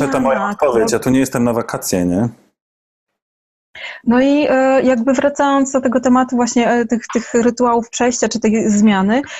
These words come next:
Speaker 2: są takie trzy elementy, że najpierw jest, e, jakby pożegnanie, e, tego, co było i nazwanie tego, co się właściwie kończy. Później jest okres, e, ta-, takiego zawieszenia, czyli ten właśnie, mm, jak, e,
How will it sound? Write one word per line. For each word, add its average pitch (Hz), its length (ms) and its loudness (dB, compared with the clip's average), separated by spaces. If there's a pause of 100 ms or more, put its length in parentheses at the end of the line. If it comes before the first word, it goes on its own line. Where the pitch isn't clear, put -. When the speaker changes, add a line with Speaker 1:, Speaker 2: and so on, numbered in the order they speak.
(100)
Speaker 2:
są - 180 -2
takie 277 240 0
trzy 311 300 0
elementy, 233 760 2
że 220 400 0
najpierw 254 480 0
jest, 254 240 -2
e, 226 140 2
jakby 220 280 2
pożegnanie, 254 920 2
e, 226 180 2
tego, 233 260 -2
co 240 160 -2
było 196 360 2
i 208 80 0
nazwanie 226 480 2
tego, 214 240 -4
co 214 140 -10
się 226 240 -4
właściwie 226 320 -2
kończy. 202 500 -2 (580)
Później 277 380 2
jest 247 200 0
okres, 240 540 -2
e, 214 460 2
ta-, - 80 -2 (160)
takiego 226 340 0
zawieszenia, 214 880 0
czyli 233 260 -2
ten 220 200 2
właśnie, 220 540 0 (360)
mm, 220 340 4
jak, 220 180 2
e, - 340 -2